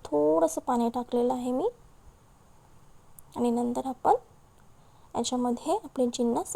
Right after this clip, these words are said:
ॲड करूया. So मी याच्यामध्ये घेतलेला एक मोठा कांदा, त्यानंतर घेतलेला आहे मिरची, बारीक बारीक कापून घेतलेली आहे हिरवी मिरची. तुम्हाला नको वाटत असेल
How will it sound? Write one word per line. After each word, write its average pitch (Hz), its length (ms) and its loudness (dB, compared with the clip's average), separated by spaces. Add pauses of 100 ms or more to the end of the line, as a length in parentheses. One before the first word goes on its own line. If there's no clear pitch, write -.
(100)
ॲड 247 240 -8
करूया. 240 360 0
So - 140 -4
मी 240 140 2
याच्यामध्ये 247 440 -2
घेतलेला 247 420 -2
एक 254 180 -2
मोठा 240 300 -4 (100)
कांदा, 240 320 0 (1600)
त्यानंतर 254 480 0
घेतलेला 254 480 0
आहे 247 200 0
मिरची, 247 500 0
बारीक 240 340 0
बारीक 247 260 -4
कापून 269 320 -4
घेतलेली 254 360 2
आहे 240 100 0
हिरवी 240 260 4
मिरची. 240 400 0 (600)
तुम्हाला 302 300 2
नको 269 160 2
वाटत 277 320 0
असेल 254 300 -2